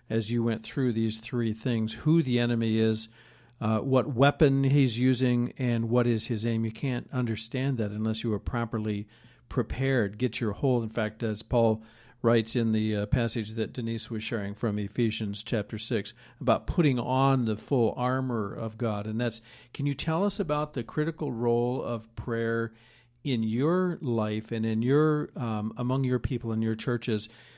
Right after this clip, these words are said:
When, when we read this passage, you know, we might be thinking about some problems that we're having or some, some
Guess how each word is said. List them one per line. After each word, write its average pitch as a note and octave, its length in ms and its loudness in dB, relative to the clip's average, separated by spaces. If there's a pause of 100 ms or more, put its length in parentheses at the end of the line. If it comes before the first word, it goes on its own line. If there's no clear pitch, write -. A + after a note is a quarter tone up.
(120)
When, B2+ 260 -2
when C3 300 -2
we G3 180 2
read D#3 240 2
this A#2+ 180 4
passage, B2 680 0
you C#3+ 100 -2
know, B2+ 120 2
we C3+ 120 4
might C3+ 240 0
be B2+ 140 0
thinking B2+ 400 -4
about A2+ 520 2 (220)
some G#2 220 -4
problems C3+ 500 2
that C3+ 160 2
we're C3+ 140 2
having C3 440 2
or A#2 120 0
some, A2+ 180 -6
some G#2+ 300 -4